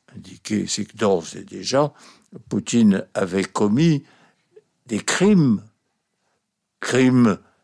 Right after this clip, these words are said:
qui sont là mentionnés, crimes qu'on connaît, le crime d'agression d'abord, pas besoin de rappeler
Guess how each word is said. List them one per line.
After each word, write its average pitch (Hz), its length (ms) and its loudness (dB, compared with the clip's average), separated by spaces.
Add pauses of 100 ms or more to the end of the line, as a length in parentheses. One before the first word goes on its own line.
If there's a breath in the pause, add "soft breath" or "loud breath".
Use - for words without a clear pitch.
(380 soft breath)
qui - 140 -8
sont 92 1040 -4
là 117 400 0
mentionnés, 104 1040 0 (340 soft breath)
crimes 117 360 2
qu'on 92 180 -4
connaît, 135 640 0 (400 soft breath)
le 101 160 -4
crime 113 380 2
d'agression 92 680 0
d'abord, 131 520 -2 (760)
pas - 120 -10
besoin 98 360 -4
de 82 400 -6
rappeler 104 540 -4